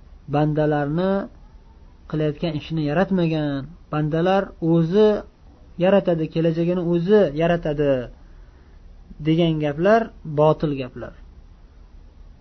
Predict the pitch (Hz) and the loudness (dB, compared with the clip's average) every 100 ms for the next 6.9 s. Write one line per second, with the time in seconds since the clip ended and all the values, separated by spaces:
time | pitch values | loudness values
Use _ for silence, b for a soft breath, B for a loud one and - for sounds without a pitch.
0 | - - - - - - - - - 156 | -20 -20 -20 -20 -20 -20 -20 -20 -10 -4
1 | 160 - 156 143 156 - 151 139 139 180 | -2 -2 -4 -4 -8 -6 -4 -4 -6 -6
2 | 170 143 139 131 - 185 208 208 147 - | -4 -2 -2 -2 -2 2 4 4 0 -6
3 | - - - b b b b b b - | -18 -20 -20 b b b b b b -20
4 | - - - - 147 160 160 180 170 165 | -20 -20 -20 -8 -2 0 0 -2 -4 0
5 | 175 175 175 190 175 156 175 180 175 190 | 2 4 2 0 0 0 2 2 2 0
6 | 175 170 - 196 175 175 170 190 190 | 0 0 0 -2 -2 -4 -2 0 0